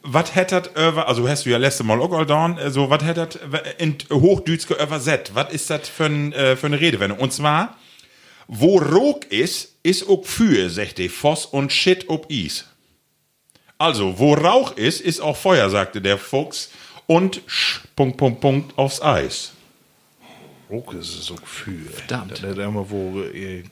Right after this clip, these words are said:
Speaker 2: gehobelt wird, da fallen Späne.
Speaker 3: Nee, ich hab bei meinen Recherchen auch
Speaker 2: Äh.
Speaker 3: gelesen, Don, aber ich hab wieder vergessen, was das heißt.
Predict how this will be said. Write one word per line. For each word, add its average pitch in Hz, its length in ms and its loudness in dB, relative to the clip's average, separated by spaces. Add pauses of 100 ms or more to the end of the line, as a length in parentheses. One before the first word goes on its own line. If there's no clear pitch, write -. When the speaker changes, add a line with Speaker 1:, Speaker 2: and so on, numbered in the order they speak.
(160)
Speaker 2:
gehobelt 127 480 2
wird, 120 200 -2
da 110 80 -2
fallen 110 300 -2
Späne. 82 440 -10
Speaker 3:
Nee, - 320 -14
ich 143 180 -10
hab - 200 -8
bei 165 100 -2
meinen 185 200 6
Recherchen 175 480 2
auch 196 40 0
Speaker 2:
Äh. 165 260 4
Speaker 3:
gelesen, 156 440 2
Don, 127 240 0
aber 143 200 2
ich 139 100 -4
hab 123 140 -4
wieder 113 100 -4
vergessen, 135 500 -4
was 120 220 -4
das - 100 -8
heißt. 127 200 -6